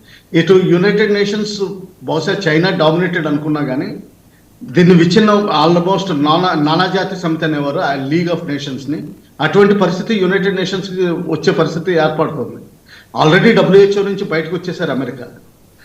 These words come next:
ఇంకా మిగతా ఆర్గనైజేషన్స్ చాలా వరకు సిక్స్టీ సెవెన్, సెవెంటీ ఆర్గనైజేషన్స్ నుంచి బయటకు వచ్చేసారు.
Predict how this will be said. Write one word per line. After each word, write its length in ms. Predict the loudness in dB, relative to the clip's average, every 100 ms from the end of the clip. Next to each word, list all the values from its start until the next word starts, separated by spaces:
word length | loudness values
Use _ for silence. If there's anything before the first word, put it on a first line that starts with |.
| _ 0
ఇంకా 280 | 2 4 2
మిగతా 400 | 4 4 4 4
ఆర్గనైజేషన్స్ 960 | 4 4 4 0 0 -2 -4 -6 -4 0
చాలా 180 | 2
వరకు 280 | 2 0 -2
సిక్స్టీ 360 | -6 -10 -8 -4
సెవెన్, 500 | -2 0 -2 -4 -6
సెవెంటీ 480 | 0 2 2 2 0
ఆర్గనైజేషన్స్ 760 | 0 -2 -2 -2 -4 -6 -6
నుంచి 180 | -8 -8
బయటకు 360 | -2 -2 0 -2
వచ్చేసారు. 360 | -4 -8 -12